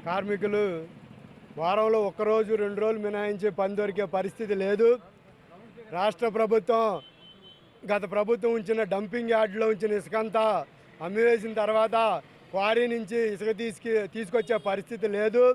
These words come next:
గా-, గ్రీవెన్స్లో కలెక్టర్ గారికి అర్జీ ఇచ్చినప్పుడు ఇసుక ఫ్రీగా వస్తుంది, ఇంట్లో కూర్చొనైనా బుక్ చేసుకోవచ్చు అని చెప్పింది, చెప్పారు కలెక్టర్ గారు. ఇప్పుడు కూడా ఇసుక రా-, వచ్చే పరిస్థితి లేదు. రాష్ట్ర ప్రభుత్వం వెంటనే ఇసుక విడుదల చేయాలి.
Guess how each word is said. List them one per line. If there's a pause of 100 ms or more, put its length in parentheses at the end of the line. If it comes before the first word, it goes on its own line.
(460)
గా-, (280)
గ్రీవెన్స్లో
కలెక్టర్
గారికి
అర్జీ
ఇచ్చినప్పుడు (520)
ఇసుక
ఫ్రీగా
వస్తుంది, (320)
ఇంట్లో
కూర్చొనైనా
బుక్
చేసుకోవచ్చు
అని (100)
చెప్పింది, (180)
చెప్పారు (180)
కలెక్టర్
గారు. (360)
ఇప్పుడు
కూడా
ఇసుక
రా-,
వచ్చే
పరిస్థితి
లేదు. (340)
రాష్ట్ర
ప్రభుత్వం
వెంటనే (680)
ఇసుక
విడుదల
చేయాలి.